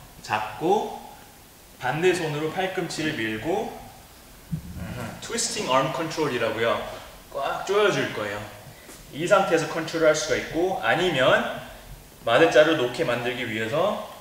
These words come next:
얼굴을 한 대 치면 바로, 음, 마대자루를 뺏고 일어설 수가 있어요. 다시 한번 볼게요.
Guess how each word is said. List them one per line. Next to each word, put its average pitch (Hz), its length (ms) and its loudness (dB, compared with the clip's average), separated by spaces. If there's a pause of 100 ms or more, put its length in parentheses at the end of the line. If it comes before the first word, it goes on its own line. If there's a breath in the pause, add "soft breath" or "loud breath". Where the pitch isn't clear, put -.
얼굴을 139 480 0
한 143 100 0
대 123 100 0
치면 123 480 -2 (1000 loud breath)
바로, 117 340 0 (1300)
음, - 1200 -12 (140)
마대자루를 110 600 -2 (360)
뺏고 120 280 -2
일어설 131 260 -2
수가 131 200 -4
있어요. 104 320 -4 (1040)
다시 107 200 -4
한번 113 180 -4
볼게요. 104 420 -6